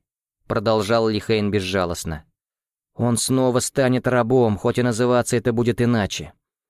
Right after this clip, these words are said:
А если он попадет в руки властей, а рано или поздно это случится,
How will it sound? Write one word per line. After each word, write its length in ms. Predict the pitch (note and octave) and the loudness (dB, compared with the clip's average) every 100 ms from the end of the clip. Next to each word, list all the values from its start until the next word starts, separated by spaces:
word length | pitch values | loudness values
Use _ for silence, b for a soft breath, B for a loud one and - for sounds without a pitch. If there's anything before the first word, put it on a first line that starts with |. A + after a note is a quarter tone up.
| _ | _
А 140 | - G2+ | -6 -4
если 240 | G#2+ A#2 | -2 -2
он 100 | G#2+ | -2
попадет 380 | G#2 A#2 A2+ - | -2 -2 -2 0
в 60 | |
руки 260 | A2+ A2+ A2+ | -2 0 -2
властей, 680 | G#2+ A2+ - - D#3+ A2 - | 0 0 -2 -4 -2 -2 -6
а 120 | - | -6
рано 300 | F#2 G2 F#2 | -4 -2 -2
или 120 | G2 G#2 | -2 -2
поздно 380 | - G2+ F#2+ | -2 -2 -2
это 140 | F#2 F#2+ | -4 -6
случится, 680 | - F#2+ C#3 A#2+ - - | -6 -6 -4 -6 -6 -10